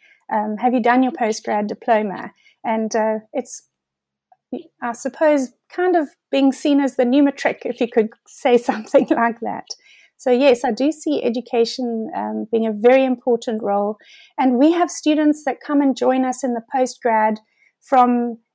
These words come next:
age twenty-one or twenty-two, however old they are when they first graduate. And I've even had students in their sixties come in and say, "I'm gonna be in this industry for a while longer, so why not upskill myself now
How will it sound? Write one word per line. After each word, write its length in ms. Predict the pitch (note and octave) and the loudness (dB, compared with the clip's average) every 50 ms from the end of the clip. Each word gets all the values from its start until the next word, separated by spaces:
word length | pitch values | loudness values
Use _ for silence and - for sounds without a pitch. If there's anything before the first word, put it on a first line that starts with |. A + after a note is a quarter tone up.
| _ - | _ 0
age 480 | C4 C4+ C4+ C4+ A#3+ A#3+ A#3 - - _ _ _ _ _ _ _ _ _ _ - | 2 4 4 4 2 0 -4 -8 -12 _ _ _ _ _ _ _ _ _ _ -4
twenty-one 540 | - D#4+ D#4 D#4 D#4 D#4 A#3 B3 B3+ C4+ | 0 2 4 4 4 2 2 2 2 2
or 80 | C4 B3+ | 0 -2
twenty-two, 600 | B3 - C#4+ C4 C4 B3 A#3+ - - D4 B3 A#3+ - - | -2 -2 0 0 0 0 -4 -4 -2 0 0 0 0 0
however 300 | B3+ A3+ B3 A#3 B3 - | 0 0 0 0 0 0
old 220 | - A#3+ A#3+ G#3+ | 2 2 2 4
they 80 | B3 A3+ | 2 2
are 200 | A#3 A#3 A3+ A3+ | 2 2 2 0
when 160 | A3+ A3+ A3 | 0 0 -2
they 120 | G#3+ A3 | -2 -4
first 360 | A3 - C4+ B3 A#3+ - - | -4 -2 0 0 0 -2 -2
graduate. 600 | - A3+ A#3 B3 B3 A3 A3 G3+ A3 D4 D#4+ - - _ _ _ _ _ - | -2 2 2 2 4 2 2 2 2 0 0 -2 -8 _ _ _ _ _ -2
And 100 | B3+ B3+ | 0 2
I've 140 | B3+ B3 B3+ | 2 4 4
even 300 | C4+ C4+ C4+ D#4 D4 C#4 | 4 4 4 4 4 2
had 420 | B3 C4 B3 A#3+ A#3+ A#3+ A#3 - - - - | 0 0 0 2 2 2 0 -2 -6 -10 -14
students 500 | - - - - C4 A#3+ B3+ B3 B3 - | -16 -8 -4 -2 0 2 0 0 -2 -4
in 180 | - C4+ A#3+ B3 | -4 -2 -2 -2
their 120 | A#3 A3+ | -2 -2
sixties 640 | A3+ - G4 G4 - - - G#3 G3 G3 G#3 - - _ _ _ _ - | -4 -4 -6 -6 -8 -8 -6 -4 -4 -4 -6 -8 -14 _ _ _ _ -6
come 180 | - B3+ B3+ | -2 -2 -2
in 240 | B3 - B3+ A#3+ A#3+ | -2 -2 -4 -4 -4
and 200 | - - A3+ A#3 | -4 -4 -6 -6
say, 220 | A3+ - G#3+ G#3+ G#3+ - _ _ _ - - | -6 -6 -6 -6 -8 -12 _ _ _ -12 -6
"I'm 100 | C4 D4 | -4 0
gonna 200 | D4 F#4+ F4 D4 | 2 2 2 2
be 140 | B3 C4 C4 | 2 0 0
in 120 | B3+ B3+ | 0 0
this 200 | A#3+ A#3 - - | -2 -4 -4 -2
industry 460 | C#4 C#4+ D4 D#4 - - - - - | 0 2 2 2 0 -4 -6 -6 -6
for 240 | G#3+ - - A#3 A3 | -4 -2 0 0 2
a 40 | A3 | 2
while 280 | A3+ A#3 A#3+ A#3+ A#3 A3+ | 4 4 4 4 6 6
longer, 420 | A#3+ C4 C#4+ D4+ C#4 - G3+ - | 6 6 6 4 4 2 -2 -6
so 180 | - - C4 A#3 | -6 -6 -4 -2
why 220 | A3 B3 C4 C4+ | 0 2 2 2
not 220 | C4+ B3+ B3 - - - | 2 2 0 -2 -4 -6
upskill 420 | B3 - - - - - B3+ B3 | -8 -8 -8 -8 -2 0 0 2
myself 420 | A#3 A3+ A3+ A3+ - B3+ A3 A3 A3 | 2 0 -2 -2 -2 -2 -2 -2 -2
now 560 | B3 A3+ B3 C4+ A#3+ F3+ G3+ A#3+ D#4+ F4 - | -2 -2 -2 0 0 0 2 2 0 0 -4